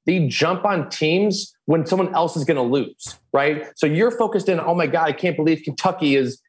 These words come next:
is about to lose this game right now," or, or, "I can't believe Iowa is about to lose this game right now." While, while people are watching, they're on PropSwap pouncing on other futures that are being left up for sale, right? So, uh, the Kansas but that, so when Iowa lost,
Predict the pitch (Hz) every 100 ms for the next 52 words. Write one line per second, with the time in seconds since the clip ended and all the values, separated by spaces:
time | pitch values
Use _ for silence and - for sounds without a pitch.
0 | - 147 147 147 131 131 190 156 135 127
1 | 190 180 135 120 123 143 143 135 180 151
2 | 143 135 147 160 127 135 123 147 123 190
3 | 196 180 127 120 120 - _ - 156 147
4 | 139 151 139 117 202 233 156 127 143 175
5 | 233 233 226 - 127 175 214 208 170 -
6 | 180 196 - 143 131 - 202 214 - 139
7 | 135 135 139 - 170 160 151 202 185 143
8 | 131 120 - _ 139 143 135 151 135 151
9 | 151 131 123 - 180 120 107 131 135 143
10 | 127 120 - - 139 120 120 147 - 202
11 | 240 190 156 - _ - 202 214 - 147
12 | 170 156 151 185 226 180 147 180 123 -